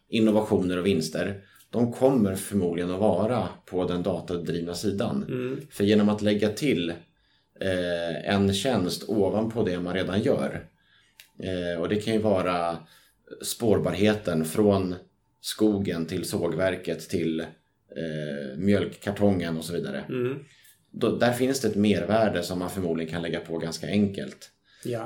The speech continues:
Speaker 1: Eh, att du kan få en återkoppling på att du förändrade från en förpackning till en annan och att du faktiskt kanske kan få konsumenter då att svara med en app.
Speaker 2: Mm.
Speaker 1: Hur mycket nöjdare blev du?
Speaker 2: Mm.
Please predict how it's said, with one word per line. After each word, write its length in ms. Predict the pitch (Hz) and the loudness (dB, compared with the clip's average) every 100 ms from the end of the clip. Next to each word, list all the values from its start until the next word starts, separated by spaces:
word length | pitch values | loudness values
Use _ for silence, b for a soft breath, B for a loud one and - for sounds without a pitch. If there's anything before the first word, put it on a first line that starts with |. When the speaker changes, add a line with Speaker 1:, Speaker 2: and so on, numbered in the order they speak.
| - | -8
Speaker 1:
Eh, 420 | 90 87 87 - | -6 -4 -4 -2
att 160 | 117 113 | -2 0
du 100 | 104 | 0
kan 180 | 107 101 | 0 0
få 300 | - 131 113 | 4 6 6
en 280 | 101 101 107 | 6 4 2
återkoppling 920 | 110 107 101 135 127 107 90 82 85 - _ _ _ _ | 2 2 0 2 2 2 0 -2 -6 -16 _ _ _ _
på 240 | - 98 92 | 0 2 2
att 220 | 87 90 | -2 -2
du 80 | 101 | -2
förändrade 520 | 113 120 120 113 107 | 2 2 4 4 2
från 420 | - - - 101 | 0 -8 -4 -2
en 220 | 110 110 | 0 0
förpackning 540 | 104 - 98 95 87 85 | -2 -2 -2 -2 -6 -4
till 100 | 90 | -4
en 100 | 85 | 0
annan 600 | 95 90 107 80 82 B B B | 0 2 2 0 -4 B B B
och 160 | - 92 | -8 -6
att 100 | 98 | -4
du 60 | 98 | -2
faktiskt 360 | 101 98 95 | -4 -4 -6
kanske 240 | 95 90 - | -4 -6 -6
kan 120 | 95 | -6
få 220 | - 127 | -2 -2
konsumenter 540 | - 113 101 87 87 | 0 -2 -2 -4 -2
då 100 | 87 | 0
att 120 | 87 - | 0 0
svara 560 | 104 95 95 127 113 107 _ | 2 4 4 2 0 -6 _
med 160 | - 104 | 2 2
en 80 | 85 | 2
app. 340 | 78 - - - _ 127 | -2 -6 -18 -20 _ -2
Speaker 2:
Mm. 280 | 123 139 156 - | 0 -2 -4 0
Speaker 1:
Hur 100 | 110 | 4
mycket 280 | 101 104 | 4 4
nöjdare 360 | 101 - 98 95 | 4 4 2 2
blev 300 | 87 143 117 | 4 2 2
du? 320 | 78 71 - | 0 -2 -4
Speaker 2:
Mm. 180 | 120 - | -4 -4